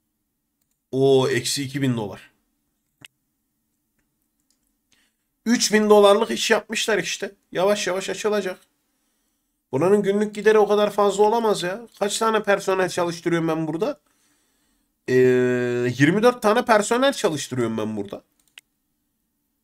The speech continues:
Burası kâra geçirir ya. Ama yani çiçekçi kadar anca kazandırır bence.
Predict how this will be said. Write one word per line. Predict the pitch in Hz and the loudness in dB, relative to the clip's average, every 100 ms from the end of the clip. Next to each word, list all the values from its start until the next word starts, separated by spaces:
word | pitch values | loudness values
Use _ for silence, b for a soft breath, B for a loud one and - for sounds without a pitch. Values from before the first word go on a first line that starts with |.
| _ | _
Burası | 127 180 214 | -2 0 -2
kâra | 202 180 180 202 | 2 4 6 4
geçirir | 190 180 214 226 | 2 -2 -6 -6
ya. | 175 151 | -6 -6
Ama | - 208 285 | -2 2 2
yani | 208 214 277 247 | 0 0 0 -2
çiçekçi | - 208 233 - | -6 -4 -6 -4
kadar | - 220 262 | -2 0 2
anca | 285 277 226 | 2 2 2
kazandırır | 185 160 147 135 123 107 | 2 2 2 2 0 -2
bence. | 147 160 131 110 | -2 -2 -4 -8